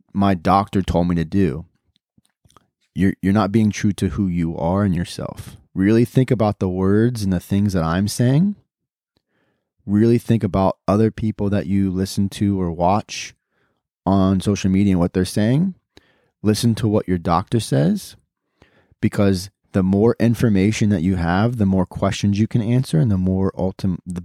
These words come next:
the better you are in a position to be able to figure out what works for you, 'cause that's the ultimate goal. Our only job as diabetics is to figure out what works for us. And the crazy thing is, is that's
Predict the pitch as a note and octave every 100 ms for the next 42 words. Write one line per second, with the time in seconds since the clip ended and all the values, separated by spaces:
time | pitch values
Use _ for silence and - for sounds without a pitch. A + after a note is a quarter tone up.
0 | - F#2+ F#2+ G#2+ A2 G#2+ - G#2+ G#2 G#2+
1 | - - F#2+ G2 F#2+ F#2+ F#2+ F#2+ F2 F#2
2 | F#2+ F2+ - E2 F2+ - F#2+ E2+ - F2
3 | D#2+ D#2+ D#2+ - - - - - F2 D#2+
4 | F2 F2 E2+ - - - - - - -
5 | D#2 - - F#2 - G2+ G2+ F#2 F2+ F2
6 | F2 E2+ D#2+ D#2 D#2+ E2 - - - D#2+
7 | - - - - - - - _ _ _
8 | _ _ _ _ _ _ - F#2+ F2 -
9 | A#2+ C3 A2+ G#2+ G2+ F#2+ F#2 F2 F2 -
10 | - _ _ _ _ _ _ _ _ F#2+
11 | F#2+ -